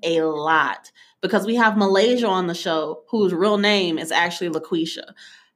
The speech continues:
And Malaysia is not going by LaQuisha. We also have Shawnee on the show whose real name, if I'm not mistaken now, I might be butchering this, but it's Vershania or Versania or it's something, but it's not Shawnee. <laughs>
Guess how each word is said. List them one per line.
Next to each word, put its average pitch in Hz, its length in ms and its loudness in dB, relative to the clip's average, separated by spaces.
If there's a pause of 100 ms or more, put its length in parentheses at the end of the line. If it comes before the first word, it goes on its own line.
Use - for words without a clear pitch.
(140)
And 208 180 4
Malaysia 226 460 2
is 233 120 4
not 214 300 2
going 190 280 0
by 160 160 2
LaQuisha. 156 600 -2
We 175 140 0
also 220 340 2
have 190 540 0 (340)
Shawnee 240 420 2
on 185 140 2
the 180 80 0
show 170 560 -2 (260)
whose 202 300 2
real 202 180 2
name, 208 260 2
if 190 100 -2
I'm 160 160 2
not 185 240 2
mistaken 190 560 -4
now, 139 180 -6
I 131 80 -6
might 165 260 -4
be 208 100 -4
butchering 196 520 0
this, 160 340 0 (320)
but - 240 2
it's 175 200 -2
Vershania 165 920 2
or 160 180 0
Versania 160 680 0
or 151 320 -8 (880)
it's 285 260 4
something, 214 400 2
but 180 120 4
it's 202 140 4
not 226 240 4
Shawnee. 190 400 0
<laughs> - 40 -20